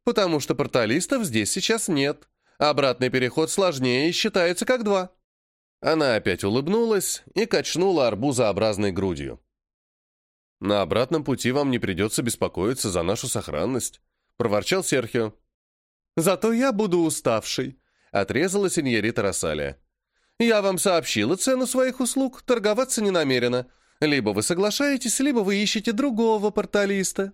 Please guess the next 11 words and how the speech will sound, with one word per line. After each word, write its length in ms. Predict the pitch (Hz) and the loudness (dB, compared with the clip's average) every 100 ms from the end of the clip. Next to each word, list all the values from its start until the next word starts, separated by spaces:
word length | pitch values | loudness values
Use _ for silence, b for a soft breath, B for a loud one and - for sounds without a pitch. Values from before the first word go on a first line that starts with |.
| _ | _
Предупреждаю, 720 | 240 214 190 165 151 196 190 | -4 -2 0 0 2 2 2
не 80 | 170 | 2
найдёте». 600 | 147 117 104 101 - 110 _ _ _ _ _ _ _ _ _ _ | 2 2 0 -2 -4 -14 _ _ _ _ _ _ _ _ _ _
«Она 360 | - 123 147 135 | -2 0 0 0
съела 440 | 180 165 147 165 | 0 2 2 2
всех 240 | - 214 - | 0 -2 0
конкурентов», 800 | 240 220 294 151 107 - - - _ _ _ | 0 0 0 0 -2 -6 -8 -14 _ _ _
с 80 | - | -2
восхищением 680 | 156 - - - 160 175 156 | -2 0 -2 0 0 2 0
сказал 340 | - 117 120 | 0 0 0
Шарик. 400 | 110 104 92 - | 0 -2 -2 -6